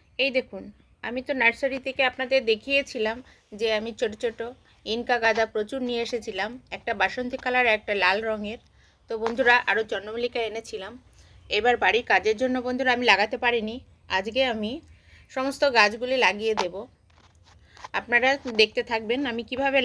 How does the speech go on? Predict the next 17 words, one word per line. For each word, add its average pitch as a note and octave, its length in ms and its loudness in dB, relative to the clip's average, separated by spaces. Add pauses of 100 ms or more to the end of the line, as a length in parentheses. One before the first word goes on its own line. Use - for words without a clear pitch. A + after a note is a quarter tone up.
লাগাই। E3 280 -2 (1500)
হ্যাঁ C4+ 220 6
বন্ধুরা, C4 340 0 (460)
এই C4 160 4
দেখুন, D#3+ 260 -6 (380)
আমি A#3 260 -2 (180)
এই B3 60 2
যে, C4 140 -2 (100)
যে C#4 60 2 (100)
গ্রো G#3+ 200 4
ব্যাগগুলো B3 380 2 (100)
নিয়ে A#3+ 180 -2
এসেছি C4+ 260 -2 (120)
আমি A#3+ 200 -8
নার্সারি A3+ 380 -2 (100)
থেকে, B3 200 -6 (680)
এই A#3+ 100 2